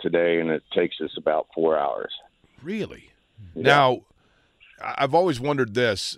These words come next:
Speaker 2: like, in terms of the designs and stuff like that,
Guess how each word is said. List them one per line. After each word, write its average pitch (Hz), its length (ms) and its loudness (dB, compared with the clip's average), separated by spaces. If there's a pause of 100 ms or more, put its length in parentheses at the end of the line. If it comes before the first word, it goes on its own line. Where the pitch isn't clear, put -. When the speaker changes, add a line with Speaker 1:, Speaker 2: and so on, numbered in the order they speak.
Speaker 2:
like, 117 240 0
in 110 120 -6
terms 156 360 -2
of 127 180 0
the 113 80 -2
designs 110 680 0
and 110 160 -4
stuff 123 240 0
like 110 160 0
that, 113 300 2